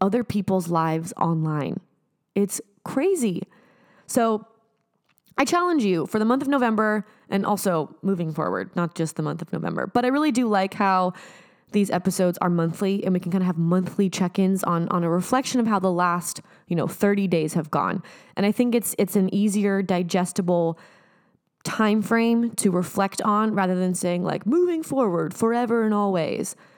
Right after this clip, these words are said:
Don't look at your phone when you're in line at Starbucks." Like, let's just take it one step at a time, all right? For the next thirty days, I challenge you to be more present, to be more mindful, to do things more,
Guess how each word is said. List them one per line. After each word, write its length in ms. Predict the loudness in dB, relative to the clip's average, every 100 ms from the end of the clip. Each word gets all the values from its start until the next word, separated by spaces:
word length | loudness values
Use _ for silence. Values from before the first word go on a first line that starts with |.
| _
Don't 200 | 0 2
look 140 | 2 -2
at 140 | -2
your 60 | -4
phone 280 | 0 2 2
when 140 | 0
you're 120 | 0
in 140 | 0 0
line 220 | 0 -2
at 80 | -4
Starbucks." 760 | -2 -2 -2 -6 -8 -12 -12 -14 -14 -4
Like, 160 | -4 -4 _ -8
let's 260 | -6 -6
just 180 | -8 -6
take 180 | -4 -4
it 40 |
one 180 | -2 -4
step 260 | -4 -6 -4
at 60 |
a 60 | -6
time, 320 | -4 -2 -2
all 80 | 0
right? 180 | -2 -2
For 80 | 0
the 80 | 0
next 220 | 0 0
thirty 180 | 0 2
days, 300 | 2 0 -2 -8 -8 -2
I 80 |
challenge 400 | 0 2 2 2
you 200 | 2 2 -2 -8
to 100 | -2
be 100 | 2
more 160 | 2 2
present, 640 | 2 0 2 0 -2 -8 _ _ _ -8
to 260 | 0 2 4
be 120 | 2
more 160 | 2 2
mindful, 880 | 2 4 2 0 2 2 2 0 -8 _
to 120 | -2
do 260 | 2 4 4
things 460 | 2 0 2 0 2
more, 480 | 2 4 2 0